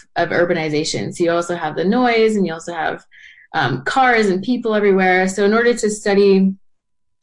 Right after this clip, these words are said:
artificial light in the lab, um, I can isolate, uh, the impacts of artificial light, and we use zebra finches because they're a really common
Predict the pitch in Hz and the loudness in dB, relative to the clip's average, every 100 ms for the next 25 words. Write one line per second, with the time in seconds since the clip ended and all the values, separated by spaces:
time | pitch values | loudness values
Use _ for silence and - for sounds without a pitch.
0 | _ - 233 254 247 233 196 180 196 190 | _ -2 0 0 0 0 0 0 2 2
1 | 175 185 190 180 170 - 170 160 156 160 | 2 2 2 0 -2 -6 -6 -6 -8 -10
2 | 170 _ - _ _ _ 185 196 190 254 | -16 _ -20 _ _ _ -2 0 0 -2
3 | 254 233 196 185 - - _ _ _ 170 | 0 2 4 2 -2 -20 _ _ _ -2
4 | 160 151 175 170 190 180 185 165 - - | -2 0 -2 0 0 0 -2 -8 -6 -4
5 | 175 185 170 165 190 185 190 180 180 185 | -4 -4 -4 0 0 0 0 0 0 2
6 | 208 214 202 180 165 165 160 - - 165 | 0 0 0 -2 -4 -6 -6 -14 -8 -6
7 | 156 - 156 151 147 151 - _ _ - | -6 -4 -2 -2 -2 -6 -16 _ _ -2
8 | 190 220 202 202 196 180 180 175 165 160 | 2 4 2 0 2 2 2 0 -4 -8
9 | 170 | -10